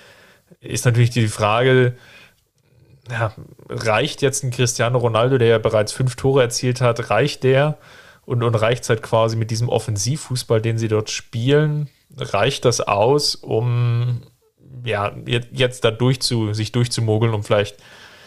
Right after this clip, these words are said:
den, den Titel zu verteidigen oder zumindest vielleicht ins Halbfinale zu kommen?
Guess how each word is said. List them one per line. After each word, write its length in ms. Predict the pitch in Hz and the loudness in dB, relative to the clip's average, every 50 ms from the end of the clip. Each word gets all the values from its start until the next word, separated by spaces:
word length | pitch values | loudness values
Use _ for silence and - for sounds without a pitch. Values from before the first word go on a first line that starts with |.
| - - - - | -20 -20 -8 -4
den, 160 | 110 107 107 | -2 0 0
den 140 | 104 110 104 | 2 0 0
Titel 240 | - - 131 120 123 | 0 0 0 2 2
zu 120 | 113 - 113 | 2 0 0
verteidigen 480 | 113 107 - 110 107 117 123 123 110 | 0 -2 0 -2 -2 -2 0 0 0
oder 140 | 101 101 101 | 0 0 0
zumindest 560 | 98 - 110 104 110 117 120 120 110 - 117 110 | -2 -2 -4 -4 -2 0 0 0 0 0 -2 -4
vielleicht 220 | - 107 104 - | -2 -2 -2 -2
ins 140 | 110 104 - | -4 -4 -2
Halbfinale 480 | 117 113 113 - 113 104 98 98 98 95 | -2 -2 -2 -4 -6 -4 -4 -4 -4 -6
zu 100 | - 101 | -8 -6
kommen? 380 | - - 101 98 101 101 101 | -4 -4 -4 -4 -6 -12 -12